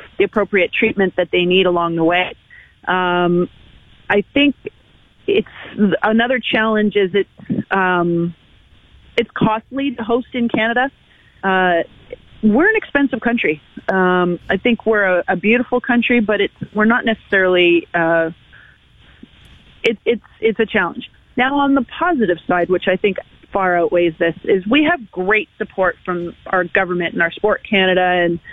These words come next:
the federal government, the provincial governments, municipal governments, and they all want to host and they want to see these international basketball games come to their communities. So we've had a tremendous opportunity, um, for this first game in Halifax. We've had,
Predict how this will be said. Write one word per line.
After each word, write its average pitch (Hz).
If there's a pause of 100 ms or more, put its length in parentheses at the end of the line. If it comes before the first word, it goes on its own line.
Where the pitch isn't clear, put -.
(220)
the -
federal 214
government, 196
the 170
provincial 214
governments, 190
municipal 190
governments, 185
and 196
they 254 (100)
all 202
want 180 (160)
to 185
host 175 (120)
and 180
they 196
want 202
to -
see 202
these 180
international 180 (480)
basketball 220
games 180
come 196
to 185
their 175
communities. 180 (460)
So 226
we've 240
had 220
a 202
tremendous 220
opportunity, 185
um, 175 (160)
for 202
this 190
first 202
game 180
in 175
Halifax. 180
We've 170
had, 175